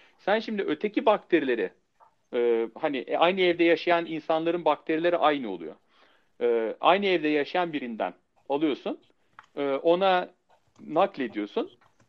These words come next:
Artık bir yolu bul. Eskiden kolonoskopilerle yapmaya çalışıyorlardı sanırım. Şimdi, e, işte hani hap gibi,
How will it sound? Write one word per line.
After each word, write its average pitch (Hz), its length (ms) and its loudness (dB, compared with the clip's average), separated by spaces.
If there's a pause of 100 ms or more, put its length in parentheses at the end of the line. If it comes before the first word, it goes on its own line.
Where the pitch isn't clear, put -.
(100)
Artık 127 400 -4
bir 143 40 -10
yolu 147 220 -2
bul. 117 160 -2
Eskiden 165 400 0
kolonoskopilerle 160 960 2
yapmaya 104 380 -2
çalışıyorlardı 104 580 -4
sanırım. 196 320 -4
Şimdi, 180 220 -2
e, 156 380 2
işte 135 200 -2
hani 127 320 0
hap - 340 2
gibi, 113 340 -4